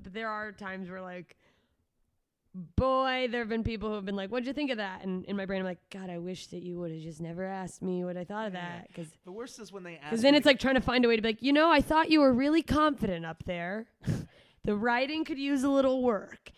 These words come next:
Speaker 2: Right.
Speaker 1: And here's the difference to me in, like, how I think you can know that you're not. I mean,
Speaker 2: Right.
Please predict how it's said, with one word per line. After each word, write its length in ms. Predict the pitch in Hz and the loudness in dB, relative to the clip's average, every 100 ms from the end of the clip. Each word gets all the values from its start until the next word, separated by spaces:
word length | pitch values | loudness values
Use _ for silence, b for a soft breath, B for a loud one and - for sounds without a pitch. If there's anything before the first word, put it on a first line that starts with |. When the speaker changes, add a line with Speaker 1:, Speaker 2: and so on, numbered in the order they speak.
| B B | B B
Speaker 2:
Right. 100 | B | B
Speaker 1:
And 140 | 240 262 | 2 6
here's 220 | 392 392 | 8 8
the 80 | 285 | 4
difference 340 | 254 208 202 - | 2 0 -6 -6
to 100 | 196 | -6
me 240 | 190 185 | -4 -6
in, 120 | 185 | -8
like, 280 | 185 175 - _ _ _ _ | -8 -10 -16 _ _ _ _
how 420 | 175 208 202 185 _ _ - | -8 -2 -2 -2 _ _ -12
I 80 | |
think 280 | 208 196 185 _ - | -8 -6 -8 _ -10
you 540 | 196 185 180 175 - _ _ _ _ _ _ _ - | -6 -2 -2 -4 -8 _ _ _ _ _ _ _ -6
can 200 | 175 170 | -2 0
know 220 | 170 180 | 0 -2
that 100 | 175 | -4
you're 140 | 170 | -6
not. 340 | 165 160 165 - - | -8 -10 -14 -10 2
I 40 | |
mean, 260 | 269 269 247 | 4 4 0
Speaker 2:
Right. 280 | 185 127 | -10 -16